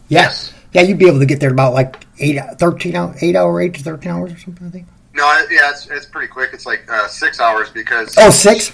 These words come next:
Speaker 1: Okay, 'cause I remember I was,
Speaker 2: Yeah.
Speaker 1: I was almo-, oh, that's why it was eight hours for me then. Okay.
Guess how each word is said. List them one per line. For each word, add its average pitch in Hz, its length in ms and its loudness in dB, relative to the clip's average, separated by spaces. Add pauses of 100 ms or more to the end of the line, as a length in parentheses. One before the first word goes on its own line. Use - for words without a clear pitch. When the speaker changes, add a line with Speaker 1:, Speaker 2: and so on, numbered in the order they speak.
(120)
Speaker 1:
Okay, 190 180 4
'cause 147 120 0
I 226 80 8
remember 262 220 6
I 196 120 8
was, 139 120 4
Speaker 2:
Yeah. - 160 -8
Speaker 1:
I 254 180 6
was 226 100 6
almo-, 214 360 6 (160)
oh, 240 100 10
that's 240 240 6
why 233 160 8
it 185 60 6
was 175 100 2
eight 175 200 6
hours 143 320 4
for 135 80 -2
me 120 140 0
then. 101 240 -10 (760)
Okay. - 220 -6